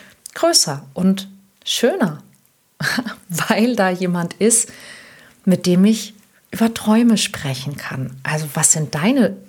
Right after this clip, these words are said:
Träume? Was sind momentan deine Ziele? Wo möchtest du hin? Was ist dir wichtig? Und was wäre so diese,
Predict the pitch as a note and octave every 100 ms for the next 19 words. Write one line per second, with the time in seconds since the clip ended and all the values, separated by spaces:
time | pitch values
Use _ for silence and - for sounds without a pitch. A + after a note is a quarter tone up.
0 | _ - - D3 E3+ E3+ D3+ B2+ C3 -
1 | - - - B3 B3+ A3 F3+ E3 D#3+ -
2 | E3 D#3+ D#3 E3+ E3+ - C#4+ E4+ A#3 D#3
3 | E3+ A#3 A3+ A3+ - G#3 - F#3 C#4+ F4
4 | G#3+ F3 - - - G3+ G#3 D4 - G3+
5 | G#3 - - - - F3 D#3+ G3+ A#3 -
6 | F#3 F#3+ F3+ F3+ F3+ F3 - _ _ _
7 | _ _ _ _ - - - _ - -
8 | D#3+ D#3+ D#3 D3+ D3+